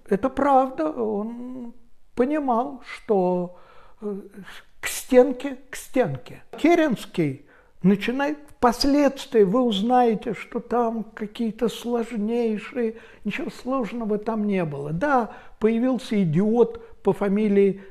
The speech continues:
Львов. Он был не, э, глава синода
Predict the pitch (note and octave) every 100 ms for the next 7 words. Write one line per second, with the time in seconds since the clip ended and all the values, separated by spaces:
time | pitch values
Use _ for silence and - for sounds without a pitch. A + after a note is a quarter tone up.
0 | - E3+ E3+ F3 D3 - - - - -
1 | - - - G3+ F4 - - B3 A#3 B3
2 | G#3+ B3+ A3 A#3+ A3 A#3 G#3 - A3+ A3
3 | G#3+ G#3 A#3 E3+ A3+ A3 A#3+ A#3 G#3 -
4 | - - - A#3+ A3 A3+ F#3 D3 D3 C#3